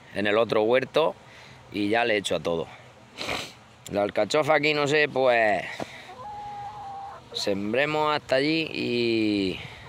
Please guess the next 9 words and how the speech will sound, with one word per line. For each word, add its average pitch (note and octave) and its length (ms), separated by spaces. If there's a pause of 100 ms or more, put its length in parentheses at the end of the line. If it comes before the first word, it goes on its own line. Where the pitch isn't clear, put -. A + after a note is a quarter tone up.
(320)
y F#2+ 40
se G#2+ 180
perdieron C3 480
ahí C3+ 260
tres B2 240
o A2+ 100
cuatro A2 280
matas. A2 340 (1600)
Y, F#2+ 560